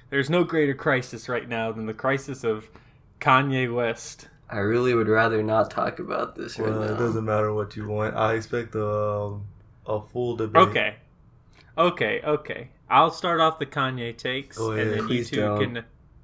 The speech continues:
Speaker 1: Hey, hey, this will be easy for you to defend, though. I'm just giving you a lob, fi-, lob
Speaker 3: Are you
Speaker 1: pitch.
Speaker 3: warming them up? <laughs>
Speaker 1: Yeah, because it's like, you know, I'm gonna have the generic, let's just say, majority of the country type of take,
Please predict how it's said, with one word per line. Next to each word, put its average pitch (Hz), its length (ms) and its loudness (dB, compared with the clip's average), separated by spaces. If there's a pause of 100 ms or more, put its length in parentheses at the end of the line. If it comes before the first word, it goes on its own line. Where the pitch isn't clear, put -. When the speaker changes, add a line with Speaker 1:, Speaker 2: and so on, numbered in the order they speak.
(800)
Speaker 1:
Hey, 147 360 6
hey, 139 180 0
this 160 220 -4
will 254 80 0
be 202 140 -4
easy 165 340 -6
for 131 120 -10
you 113 140 -6
to 107 80 -10
defend, 107 460 -10
though. 107 140 -8
I'm 127 200 -6
just 165 240 -14
giving 151 220 -6
you 135 120 -6
a 123 60 -2
lob, 117 340 0
fi-, - 120 -12 (100)
lob 110 320 -4
Speaker 3:
Are - 20 -4
you 123 120 2
Speaker 1:
pitch. 120 80 4
Speaker 3:
warming 127 260 6
them 127 160 4
up? 156 260 10 (140)
<laughs> - 1080 0
Speaker 1:
Yeah, 226 240 6
because 170 340 -2
it's 208 160 -2
like, 208 240 -2
you 285 60 -8
know, 175 140 -2
I'm 208 180 -2
gonna 240 160 -4
have 202 400 -2
the 156 100 -4
generic, 156 840 -6 (340)
let's 156 160 -6
just 160 160 -8
say, 165 160 -2
majority 151 640 -2
of 131 100 -2
the 135 80 -6
country 139 440 -8
type 135 300 -6
of 113 100 -12
take, - 460 -6